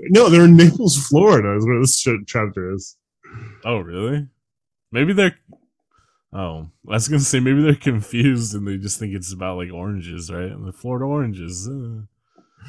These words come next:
Speaker 2: but,
Speaker 1: No, and then
Speaker 2: um,
Speaker 1: when it steals The Heirs of Cromwell, right?
Speaker 2: Yeah, I, I, I forgot that's what their <laughs> name was. What's the, what the fuck are they doing in Florida?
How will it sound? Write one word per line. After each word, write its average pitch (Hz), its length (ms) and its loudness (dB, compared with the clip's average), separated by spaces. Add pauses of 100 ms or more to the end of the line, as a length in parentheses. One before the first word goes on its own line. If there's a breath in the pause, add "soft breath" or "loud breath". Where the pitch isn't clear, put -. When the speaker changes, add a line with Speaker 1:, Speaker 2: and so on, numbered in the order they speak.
(160 soft breath)
Speaker 2:
but, - 80 -2
Speaker 1:
No, 160 160 4
and 170 180 6
then - 40 6
Speaker 2:
um, 202 60 4
Speaker 1:
when 185 160 4
it 151 200 6
steals 160 240 2
The 110 100 -2 (100)
Heirs 120 280 4
of 107 100 -2
Cromwell, 104 680 -4
right? 120 280 -2
Speaker 2:
Yeah, 85 280 -8
I, 104 180 -2
I, 98 340 -2
I 98 40 -4
forgot 95 360 -4
that's 85 240 -12
what 87 100 -12
their 87 160 -14
<laughs> - 0 -
name 104 320 -2 (160)
was. 139 380 -14 (1000 soft breath)
What's 175 240 -8
the, 196 100 -10
what 180 200 -12
the 214 100 -8
fuck 175 320 -10
are 170 60 -6
they 160 120 -2
doing 151 320 -4
in 95 60 -8
Florida? 92 640 -8